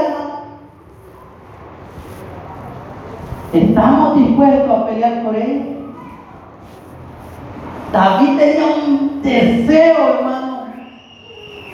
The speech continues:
que yo siento que él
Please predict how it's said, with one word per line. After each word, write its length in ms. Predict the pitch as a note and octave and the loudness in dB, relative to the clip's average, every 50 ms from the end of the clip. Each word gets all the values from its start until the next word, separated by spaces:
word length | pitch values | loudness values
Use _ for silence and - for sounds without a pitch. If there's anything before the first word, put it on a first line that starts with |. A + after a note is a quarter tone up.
| - - - - - - - - - - - - - - - - - - - - | -18 -18 -18 -18 -18 -18 -18 -18 -18 -18 -18 -18 -18 -16 -14 -14 -12 -12 -4 0
que 500 | F#3 F3+ F3+ F#3+ F#3 - - - - - - - - - - - - - - - - - - - - - - - - - - - - | 2 4 4 4 4 2 0 -4 -6 -8 -10 -12 -16 -18 -20 -20 -20 -20 -20 -20 -20 -20 -20 -20 -20 -20 -20 -20 -20 -20 -14 -10 -4
yo 120 | - A3 G#3+ | -2 0 2
siento 420 | - B3+ C#4+ C#4+ C#4+ - C#4+ C#4 - | 2 2 2 2 2 2 2 0 2
que 540 | C4 B3+ A#3+ A#3 A#3 A#3 A#3 A3+ - - - | 0 0 0 2 0 0 -2 -4 -6 -8 -8
él 480 | F#3 F#3+ A#3 C4+ C#4 C#4+ C#4+ - - | -6 -4 -4 -4 -4 -4 -6 -8 -10